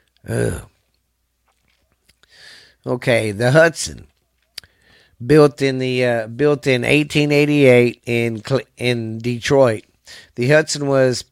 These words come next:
popular, was a popular ship measuring, measuring two hundred and eighty-eight feet, and was one of the finest vessels on the Great Lakes at the time. While cro-,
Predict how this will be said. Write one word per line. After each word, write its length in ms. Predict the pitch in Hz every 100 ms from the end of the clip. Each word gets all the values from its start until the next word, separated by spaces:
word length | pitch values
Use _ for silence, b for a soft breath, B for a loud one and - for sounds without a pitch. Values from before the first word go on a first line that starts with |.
| _ -
popular, 600 | 151 175 160 151 147 139
was 240 | 135 135 123
a 80 |
popular 480 | 104 143 151 165 151
ship 320 | 131 - 143 135
measuring, 560 | 131 127 120 123 120
measuring 540 | - 131 139 123 120 117
two 240 | - 147
hundred 380 | 143 139 143 135
and 180 | 123 117
eighty-eight 600 | 131 131 131 123 113 90
feet, 280 | 120 98 - _ _ B B B B B
and 120 | 127 139
was 200 | 127 127
one 180 | 143
of 120 | 139 123
the 160 | 123
finest 640 | 104 160 180 185 190 180 -
vessels 680 | 135 156 147 127 117 110 - B B B B
on 160 | 117 131
the 120 | 123
Great 360 | 113 135 147 131
Lakes 460 | 135 135 117 -
at 160 | 127 120
the 80 | 110
time. 480 | 127 113 90 - _ _ _ _ _ _ _ _ - - B B B B B
While 180 | 123 131
cro-, 380 | - 160 165